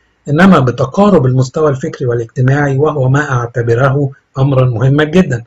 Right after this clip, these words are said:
ووصف تجربة زواجه قائلًا: "تجربة ناجحة طبعًا، بدليل إنها استمرت ستة وعشرين سنة عشنا فيها متفقين في أمور كثيرة جدًا،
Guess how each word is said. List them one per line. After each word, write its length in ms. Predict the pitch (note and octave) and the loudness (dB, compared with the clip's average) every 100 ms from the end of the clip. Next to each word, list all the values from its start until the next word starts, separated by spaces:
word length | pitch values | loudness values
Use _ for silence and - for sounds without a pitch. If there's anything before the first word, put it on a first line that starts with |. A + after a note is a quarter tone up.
| _ _ _ - | _ _ _ -2
ووصف 420 | C#3 F3 - - | 2 2 2 -6
تجربة 380 | A#2 B2 D#3 D#3 | -6 -2 0 0
زواجه 380 | B2 C#3 D3+ C3 | 2 2 0 -2
قائلًا: 380 | C3 D3 E3+ C3 | -4 -2 -2 -2
"تجربة 360 | A#2 C3 D#3 D3+ | 0 4 4 2
ناجحة 440 | C#3 C#3 D#3+ E3 | 0 -2 -4 -4
طبعًا، 440 | - G3+ E3+ A2 - _ _ _ | 0 2 4 0 -6 _ _ _
بدليل 460 | C3+ B2+ C3 E3+ E3+ | 0 2 4 4 4
إنها 200 | D3 D3+ | 0 -4
استمرت 600 | C3+ C3+ D3 D#3 D#3+ D#3+ | -6 -2 -2 2 0 0
ستة 320 | - F#3+ - D3 | -2 -2 -2 -2
وعشرين 380 | C3 - F3+ | 0 0 -2
سنة 360 | F3 G#3+ F3+ G2+ _ _ _ | -2 0 0 -2 _ _ _
عشنا 320 | E3 F3+ D#3+ | 0 2 0
فيها 240 | C3+ F3 D#3 | -2 -2 -2
متفقين 640 | F3 F#3+ F3 E3+ - F#3+ | 0 0 -2 -2 2 2
في 120 | F#3 | 2
أمور 220 | D3 F3+ F#3 | 2 2 2
كثيرة 400 | D#3 C3+ E3 D3 | -2 -2 0 0
جدًا، 420 | D3+ D3 D3+ | 0 -2 -4